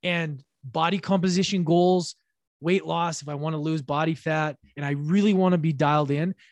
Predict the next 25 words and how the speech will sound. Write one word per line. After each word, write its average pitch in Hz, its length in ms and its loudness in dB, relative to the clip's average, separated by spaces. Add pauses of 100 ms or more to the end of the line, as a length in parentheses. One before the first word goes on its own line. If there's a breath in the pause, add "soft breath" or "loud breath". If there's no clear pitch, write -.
there's 185 200 0
no 233 160 6
better 214 320 4
diet 147 480 0
for 160 120 0
me, 156 360 2
or 143 60 -8
there's 151 180 -4
no 185 180 0
better 165 340 -2
lifestyle 143 800 -2 (220)
than 156 160 0
being 170 480 2
on 156 100 -4
the 147 80 -4
ketogenic 135 720 -2
diet. 101 300 -6 (400)
Now, 165 180 0
this 202 460 -4
is 208 440 -2 (920)
sometimes 208 720 0
challenging 180 880 2 (800)
to 185 120 0
sustain 208 760 4
because 170 760 0